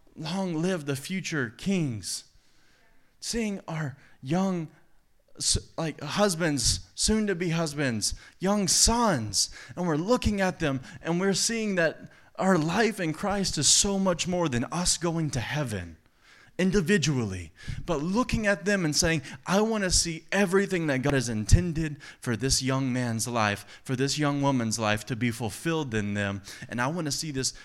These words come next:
perpetually through my generations." There are very few people in your Bible that that's promised to, and Jehonadab's one of them, and he wasn't even a Jew.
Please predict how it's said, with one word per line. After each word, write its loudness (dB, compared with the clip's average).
perpetually 0
through -2
my 4
generations." -2
There 4
are -2
very 4
few -2
people 0
in 0
your 2
Bible 2
that -2
that's 0
promised -2
to, -2
and 2
Jehonadab's 2
one 2
of -2
them, -8
and 2
he 4
wasn't 4
even 2
a 2
Jew. 2